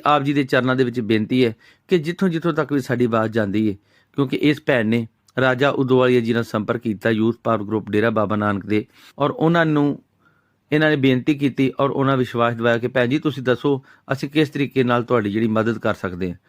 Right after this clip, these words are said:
ਔਰ ਇਹਨਾਂ ਕਿਹਾ ਕਿ ਬੜੇ ਵੱਡੇ ਦਿਲ ਵਾਲੀ ਭੈਣ ਹੈ ਸਾਡੀ, ਇਹਨੇ ਇਹ ਗੱਲ ਕਹੀ ਹੈ ਕਿ "ਵੀਰ ਜੀ, ਨਹੀਂ, ਕਿਸੇ ਪੈ-, ਮਾਈਕ ਦੀ ਸਹਾਇਤਾ ਦੀ ਲੋੜ ਨਹੀਂ ਹੈ, ਸਿਰਫ ਸਾਡੀ ਬੇਨਤੀ ਹੈ ਕਿ ਸਾਡਾ ਕਾਰੋਬਾਰ ਅੱਗੇ ਤੋਰ ਦਿਓ।" ਔਰ ਇੱਦਾਂ ਦੀ ਸੋਚ ਰੱਖਣ ਵਾਲੇ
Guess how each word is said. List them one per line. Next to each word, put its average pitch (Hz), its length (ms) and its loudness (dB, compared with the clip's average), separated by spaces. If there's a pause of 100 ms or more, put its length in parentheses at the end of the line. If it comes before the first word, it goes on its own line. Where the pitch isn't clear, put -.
(300)
ਔਰ 135 160 0
ਇਹਨਾਂ 160 220 2
ਕਿਹਾ 131 240 2
ਕਿ 123 220 2
ਬੜੇ 127 220 2
ਵੱਡੇ 120 260 2
ਦਿਲ 143 220 2
ਵਾਲੀ 143 180 2
ਭੈਣ 123 280 0
ਹੈ 123 40 0
ਸਾਡੀ, 123 320 -2 (320)
ਇਹਨੇ 170 280 2
ਇਹ 170 60 2
ਗੱਲ 147 180 2
ਕਹੀ 135 280 2
ਹੈ 123 180 0 (500)
ਕਿ 143 100 2
"ਵੀਰ 131 220 2
ਜੀ, 139 120 0
ਨਹੀਂ, 131 260 0
ਕਿਸੇ 139 300 0
ਪੈ-, 123 260 0
ਮਾਈਕ 123 340 0
ਦੀ 131 260 -2 (180)
ਸਹਾਇਤਾ 117 440 -2
ਦੀ 117 120 0
ਲੋੜ 113 260 2
ਨਹੀਂ 127 220 0
ਹੈ, 127 120 -2 (380)
ਸਿਰਫ 143 320 -2
ਸਾਡੀ 127 280 0
ਬੇਨਤੀ 117 480 2
ਹੈ 113 40 -2 (340)
ਕਿ 139 60 -2
ਸਾਡਾ 127 300 -2
ਕਾਰੋਬਾਰ 120 460 0
ਅੱਗੇ 104 180 -4
ਤੋਰ 98 260 -6
ਦਿਓ।" - 220 -14 (580)
ਔਰ 160 200 0
ਇੱਦਾਂ 170 300 4
ਦੀ 190 80 2
ਸੋਚ 143 280 0
ਰੱਖਣ 135 240 -2
ਵਾਲੇ 127 300 2